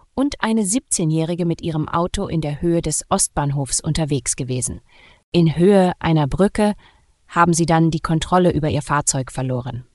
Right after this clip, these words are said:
Wer am Steuer gesessen hat, ist noch unklar. Laut Zeugen konnten sich die drei Insassen selbst aus dem Auto befreien. Die junge Frau soll außerdem die Rettungswagenbesatzung attackiert haben und wurde wegen ihres psychischen Zustandes in eine Fachklinik gebracht.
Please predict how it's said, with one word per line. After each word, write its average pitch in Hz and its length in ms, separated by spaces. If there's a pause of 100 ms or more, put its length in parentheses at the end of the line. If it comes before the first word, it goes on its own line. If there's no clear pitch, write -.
(120)
Wer 156 160
am 147 80
Steuer 170 380
gesessen 147 460
hat, 196 220
ist - 240
noch 240 220
unklar. 202 600 (280)
Laut 170 240 (120)
Zeugen 180 500
konnten 170 340
sich 151 220
die 139 100
drei 160 300
Insassen 165 680
selbst 156 380
aus 156 100
dem 180 160
Auto 147 260
befreien. 139 580 (720)
Die 208 200
junge 240 260
Frau 196 500
soll 165 320
außerdem 160 560
die 151 100
Rettungswagenbesatzung 151 1300
attackiert - 600
haben 160 240
und 143 160
wurde 151 260
wegen 143 220
ihres 135 260
psychischen 156 540
Zustandes 151 840
in 139 160
eine 131 200
Fachklinik - 680
gebracht. - 600